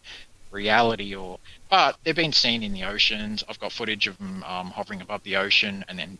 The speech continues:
diving in at an angle without splashing the water, without causing a wake whatsoever. Um, yeah, so it's, they, they, they seem to be, have their own physicality about them,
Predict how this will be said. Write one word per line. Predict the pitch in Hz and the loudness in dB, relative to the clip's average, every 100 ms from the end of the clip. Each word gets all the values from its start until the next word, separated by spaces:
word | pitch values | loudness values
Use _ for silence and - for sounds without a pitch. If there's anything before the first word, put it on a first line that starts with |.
| _ | _
diving | - 113 202 104 | 2 2 2 0
in | 90 101 | -4 -6
at | - | -6
an | 185 | -6
angle | 92 95 - 196 | -6 -6 -6 -8
without | 196 110 110 - - | -4 2 2 0 -4
splashing | - - 120 101 127 110 | 0 2 4 2 2 -4
the | |
water, | 98 104 113 113 107 - - - - | -6 -2 2 4 2 -4 -10 -10 -4
without | 120 117 - - - - | 4 4 4 -4 -20 -4
causing | 135 131 127 | 2 2 2
a | 113 | 0
wake | 101 110 104 | 2 2 2
whatsoever. | 104 107 - 104 107 107 107 101 104 | -4 0 0 2 0 4 4 2 -2
Um, | 90 90 98 101 - _ - | -10 -6 -6 -8 -12 _ 0
yeah, | 156 170 160 - | 4 6 4 0
so | - 139 | 2 4
it's, | 127 104 - - - - - | 4 2 2 0 0 -10 -2
they, | 127 131 - | 4 4 6
they, | 135 | 6
they | 131 135 | 6 4
seem | - 143 147 | 6 4 4
to | - | 4
be, | 117 123 117 117 | 4 2 2 0
have | - 123 | 2 2
their | 107 110 | 4 4
own | 110 107 107 104 101 - - | 6 6 4 2 -8 -16 -4
physicality | 131 - - 120 117 110 107 | -2 -2 4 6 6 4 0
about | 98 110 - | 4 4 4
them, | 107 101 | -2 -4